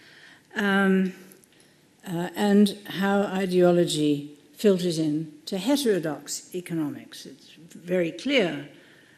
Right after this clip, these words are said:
that heterodox economics has a different take on, um, its vision of the economy.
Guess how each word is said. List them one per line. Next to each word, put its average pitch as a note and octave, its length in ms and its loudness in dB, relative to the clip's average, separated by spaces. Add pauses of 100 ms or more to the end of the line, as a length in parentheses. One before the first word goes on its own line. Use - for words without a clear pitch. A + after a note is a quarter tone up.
(140)
that F3+ 160 -14
heterodox E3+ 680 -8
economics C#3+ 560 -4
has C#3+ 480 -8 (360)
a E3+ 80 -10
different G#3 420 -4
take - 520 -8 (500)
on, D3 580 -2 (280)
um, C#3 440 -12 (920)
its - 260 -12
vision D#3 680 4 (340)
of D#3+ 140 -8
the E3 140 -2
economy. E3 680 0